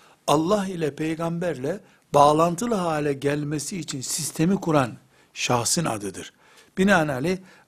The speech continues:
alim kelimesine farklı bir isim oturtacağız. Burada, e, alim profili çizmeye çalışıyoruz. E, bu profili çizerken karşımıza, e, bir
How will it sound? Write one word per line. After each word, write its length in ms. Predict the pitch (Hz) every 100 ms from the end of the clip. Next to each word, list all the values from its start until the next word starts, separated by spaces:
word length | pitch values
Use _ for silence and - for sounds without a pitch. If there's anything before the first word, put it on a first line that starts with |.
| -
alim 480 | 135 113 98 185 190
kelimesine 800 | - 165 143 147 131 139 175 202 - _
farklı 420 | - 170 156 220
bir 60 | 196
isim 260 | 151 196
oturtacağız. 640 | 139 - 117 - 123 - - _ _ _ _ _ _ _ _ _ _ _ _ -
Burada, 560 | 208 240 143 135 - _ _ _ _ _ _ _ _ _ _ _ _ _ _ _ -
e, 180 | 120 117 -
alim 680 | 143 160 185 226 202 170 - _
profili 600 | 139 151 147 156 170 135
çizmeye 500 | - 117 123 131 185
çalışıyoruz. 680 | 226 214 196 208 208 202 - _ _ _ _ -
E, 260 | 135 123
bu 300 | 196 226 170 -
profili 560 | 170 185 185 196 196
çizerken 760 | - 135 151 139 - 123 120 120 - - - _
karşımıza, 760 | - 226 - 202 160 143 147 185 - _ _ _ _ _ _ _ -
e, 380 | 127 120 113 131
bir 180 | 220